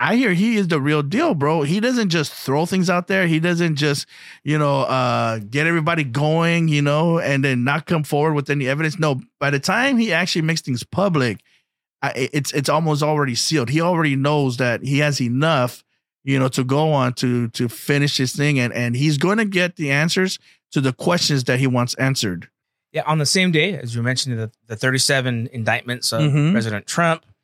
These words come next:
Speaker 2: that ten twenty-three you're talking about, they, they did see the ten twenty-three, but it's worth noting it was redacted.
Speaker 1: Yes.
Speaker 2: So he's alluding to some recordings, but they, they're
Speaker 1: Yes.
Speaker 2: asking what, what,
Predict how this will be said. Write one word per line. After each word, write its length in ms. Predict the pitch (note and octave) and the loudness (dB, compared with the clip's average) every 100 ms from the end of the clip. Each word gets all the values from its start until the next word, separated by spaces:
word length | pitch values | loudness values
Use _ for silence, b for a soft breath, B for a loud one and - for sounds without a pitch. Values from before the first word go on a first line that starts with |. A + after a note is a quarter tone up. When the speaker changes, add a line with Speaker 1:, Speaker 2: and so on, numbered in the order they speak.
| _ _ _ _ | _ _ _ _
Speaker 2:
that 120 | A2+ | -8
ten 160 | - D#3+ | -4 -2
twenty-three 320 | D#3+ D3+ C3+ | 0 0 0
you're 60 | C3+ | 0
talking 380 | - C#3+ C#3 A#2 | 0 0 0 -2
about, 440 | G#2+ G#2 G#2 - _ _ _ _ _ _ | 0 0 -2 -6 _ _ _ _ _ _
they, 220 | D#3+ B3+ B3+ | -2 -2 -4
they 220 | D#3+ C#4+ | -2 -2
did 220 | C4 D4 | 0 -2
see 500 | - - C4 D4 D3+ | 0 0 0 0 -2
the 560 | A#2 B2 B2 C#3 B2+ B2+ | -4 -8 -2 2 2 0
ten 200 | - F#3+ | -2 0
twenty-three, 760 | E3+ F#3+ F#3 D#3+ F#3+ G#3+ A#2+ A#2+ _ - | 0 -2 -2 -2 0 0 0 -4 _ -4
but 260 | G#3+ D#3 - - | 0 0 -4 -6
it's 240 | B2+ - | -2 -2
worth 200 | D3 D3+ | 0 -2
noting 460 | C#3 D#3+ C#3 A2+ C#3+ - | 0 0 0 -2 -8 -8
it 60 | |
was 300 | C3+ C3+ A#2 - _ - | -4 -4 -6 -14 _ -16
redacted. 600 | A2+ - A#2+ D3+ - F2+ - _ _ _ | -10 -2 0 -2 -6 -14 -14 _ _ _
Speaker 1:
Yes. 320 | D3+ D3+ B2+ - | -2 0 0 0
Speaker 2:
So 480 | - F#3+ D#3+ C3+ - _ _ | 2 2 2 0 -6 _ _
he's 240 | - G#3 A3 | -4 0 2
alluding 360 | F#3+ F#3+ F3+ D#3 | 2 2 0 -2
to 180 | E3+ | -4
some 200 | D3 C#3+ | -4 -4
recordings, 760 | C3 B2+ - D4 G#3+ C#3+ B2+ B2+ | -6 -6 -4 -2 0 -2 -2 -4
but 160 | C3 C3+ | -2 0
they, 60 | |
they're 220 | D3+ C#3+ C3 | 2 2 2
Speaker 1:
Yes. 100 | D#3 | 2
Speaker 2:
asking 440 | C3+ D3+ - C3+ | 2 0 -2 -4
what, 280 | A#2+ F#3 - | -4 -4 -6
what, 240 | C3+ E3 | -4 -4